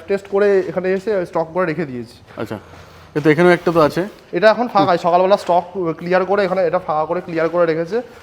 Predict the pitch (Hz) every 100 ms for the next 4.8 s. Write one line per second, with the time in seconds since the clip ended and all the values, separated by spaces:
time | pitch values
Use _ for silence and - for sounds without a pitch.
0 | - 120 - 180 202 180 202 214 190 190
1 | 214 208 220 196 151 170 180 180 120 139
2 | 175 156 147 - 214 214 262 269 - -
3 | - - 180 190 233 233 - 208 226 220
4 | 220 233 233 220 233 226 190